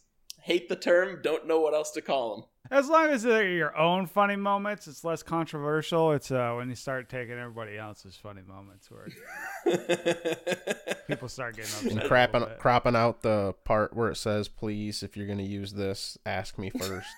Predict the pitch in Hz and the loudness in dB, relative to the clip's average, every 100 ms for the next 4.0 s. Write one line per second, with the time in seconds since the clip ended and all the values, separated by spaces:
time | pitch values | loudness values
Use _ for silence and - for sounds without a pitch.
0 | - - 120 - 185 123 107 110 - - | -2 -2 0 0 0 2 0 0 -4 -4
1 | 87 87 - _ _ _ _ _ _ - | -4 -6 -12 _ _ _ _ _ _ -20
2 | - _ _ _ - 147 143 143 139 170 | -20 _ _ _ -4 2 4 4 2 4
3 | 151 143 131 123 - 151 127 131 127 | 4 4 2 0 0 2 4 2 0